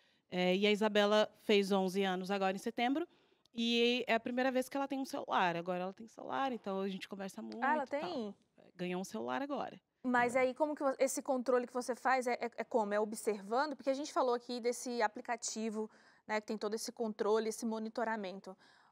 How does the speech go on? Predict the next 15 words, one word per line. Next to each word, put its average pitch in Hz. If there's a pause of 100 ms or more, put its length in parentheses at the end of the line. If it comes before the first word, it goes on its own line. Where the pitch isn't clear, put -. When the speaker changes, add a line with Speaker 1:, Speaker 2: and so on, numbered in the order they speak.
(120)
Speaker 2:
Você 233
faz 226
o 226
seu -
observando 220
o 214
que 226
ela 202
faz, 269
o 240
que 226
ela 220
deixa 214
de 202
fazer, 269